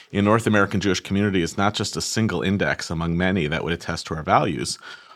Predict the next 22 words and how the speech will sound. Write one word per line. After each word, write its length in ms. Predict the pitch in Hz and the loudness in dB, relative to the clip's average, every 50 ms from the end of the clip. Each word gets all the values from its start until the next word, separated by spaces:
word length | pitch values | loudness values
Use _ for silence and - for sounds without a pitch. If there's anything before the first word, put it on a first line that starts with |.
| - _ - | -20 _ 2
organized 480 | - 139 185 180 156 120 95 92 - | 4 4 6 6 6 4 4 2 0
philanthropy 600 | - 98 92 101 107 - - 104 - - 90 87 | 0 0 2 0 0 0 -4 -4 -2 0 0 0
has 180 | 85 95 85 - | 0 -2 0 2
actually 360 | - 95 - - - 101 85 | 2 0 2 0 0 -2 0
become, 480 | 73 90 87 - - 82 78 78 82 - | 0 -2 -4 -4 -2 -2 -2 -2 -2 -2
I 100 | - 87 | 0 0
would 120 | 90 92 | 0 0
argue, 500 | - - 78 76 71 73 78 67 76 110 107 - _ _ _ _ _ _ _ _ - | 0 0 -2 -2 -2 -4 -4 -4 -6 -6 -8 -12 _ _ _ _ _ _ _ _ -2
disproportionately 960 | 120 117 117 - 113 107 - - 160 151 147 - - 104 80 71 - - - - - | -2 -2 0 0 -2 -4 0 0 0 0 2 0 -2 -2 -2 -4 -6 -8 -10 -10 -8
the 60 | 85 | -6
most 260 | 82 82 85 - - | -4 -4 -4 -6 -6
powerful 440 | - - 98 98 104 107 - - 90 | -2 0 2 4 2 2 0 -4 -6
force 520 | - - - 113 85 - - - - - - - - - - - - - | -4 -2 0 0 0 0 -2 -4 -6 -8 -10 -16 -20 -20 -20 -20 -8 -2
in 160 | 98 127 151 | 0 2 4
the 80 | 156 110 | 2 2
Jewish 260 | - 90 82 80 - | 2 0 -2 -2 -4
community 560 | - - 76 80 82 80 82 80 90 90 - | -6 -6 -4 -4 -2 -2 -2 0 0 0 0
and 160 | - 85 82 | -2 -2 -4
in 200 | 64 73 90 87 | -2 -2 -2 -2
our 160 | 80 82 73 | 0 -2 -2
institutional 640 | 73 87 - - - 76 - - 85 - - 78 71 | -2 -4 -6 -8 -10 -10 -10 -10 -8 -8 -6 -6 -2
landscape. 540 | 87 113 127 120 - - - - - - - | -2 0 -2 -2 -4 -8 -12 -12 -12 -14 -18